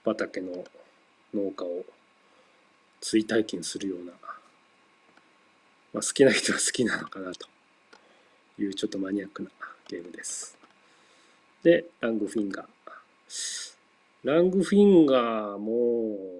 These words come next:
これもなんか中古だったっけな、買ったんですけど、これゲーム始め、ボードゲームをやり始めた頃から欲しくて、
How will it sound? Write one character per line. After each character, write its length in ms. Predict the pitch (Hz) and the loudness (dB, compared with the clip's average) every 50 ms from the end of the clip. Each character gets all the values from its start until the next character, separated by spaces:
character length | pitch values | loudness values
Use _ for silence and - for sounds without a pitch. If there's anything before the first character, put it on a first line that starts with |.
| 90 90 90 - _ - - | -16 -18 -18 -20 _ -16 -12
こ 60 | 127 | -8
れ 340 | 127 131 131 131 135 135 127 | -6 -6 -6 -6 -6 -8 -8
も 540 | 127 127 127 127 127 127 123 123 123 123 117 | -8 -6 -6 -4 -4 -4 -6 -6 -8 -8 -10
な 60 | 110 | -12
ん 60 | 110 | -14
か 80 | - - | -14 -14
中 180 | - - - 127 | -16 -14 -12 -8
古 140 | 123 156 160 | -2 0 0
だ 40 | 160 | 0
っ 40 | 160 - _ _ _ _ | 0 -2 _ _ _ _
た 80 | - 110 | -6 -6
っ 20 | 101 - _ _ | -6 -6 _ _
け 100 | - 104 | -8 -6
な、 80 | 101 104 107 107 104 101 | -4 -4 -4 -4 -6 -6
買 160 | - - 104 | -8 -10 -14
っ 140 | _ _ - | _ _ 0
た 100 | - 131 | 2 2
ん 60 | 131 | 2
で 100 | 120 110 | 2 0
す 100 | - - | -2 -2
け 100 | - 113 | -6 -6
ど、 200 | 101 104 98 95 - - | -4 -4 -4 -4 -4 0
こ 60 | - | 2
れ 100 | 123 123 | 2 4
ゲ 140 | 113 131 147 | 6 6 6
ー 80 | 175 180 | 6 6
ム 100 | 165 131 | 6 2
始 320 | - - 120 113 - - | 2 0 -2 -2 0 0
め、 180 | 151 151 160 160 - - _ _ _ _ _ _ _ _ _ _ _ _ _ _ _ _ - | 4 4 4 2 0 -12 _ _ _ _ _ _ _ _ _ _ _ _ _ _ _ _ -12
ボ 160 | 139 135 139 147 | -8 -6 -6 -4
ー 60 | 147 | -2
ド 80 | 160 | -2
ゲ 200 | 160 170 180 180 | 2 2 4 4
ー 40 | 170 | 6
ム 80 | 151 127 | 4 4
を 60 | 117 | 4
や 120 | 117 113 | 4 4
り 140 | 117 123 135 | 4 4 2
始 260 | 131 147 143 139 151 | 2 0 0 2 4
め 140 | 165 170 165 | 4 4 4
た 160 | 160 151 127 | 4 2 -4
頃 380 | - - - - 151 147 160 151 | -4 -4 -6 -4 -2 0 0 0
か 240 | 156 - - 123 113 | -2 -4 -4 -2 -2
ら 80 | 113 | -2
欲 260 | 113 110 - - 135 131 | -2 -4 -6 -10 -10 -10
し 320 | - - - - - _ _ _ | -10 -12 -12 -14 -16 _ _ _
く 140 | _ - - _ _ _ _ _ _ _ _ _ _ _ _ _ - | _ -20 -20 _ _ _ _ _ _ _ _ _ _ _ _ _ -4
て、 720 | - 127 123 127 127 127 123 120 117 113 107 101 92 90 | 0 2 2 2 2 2 2 2 0 0 -2 -6 -8 -10